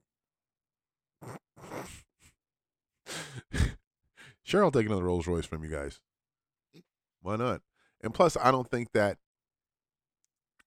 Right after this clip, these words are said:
I really don't think that, uh, uh, New England's gonna let Tom Brady,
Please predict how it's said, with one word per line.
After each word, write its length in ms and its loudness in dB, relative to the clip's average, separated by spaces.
I 60 2
really 200 4
don't 220 -4
think 220 -12
that, 200 -6
uh, 280 -10
uh, 180 -12
New 180 -6
England's 300 -12
gonna 160 -20
let 180 -20
Tom 200 -18
Brady, 220 -20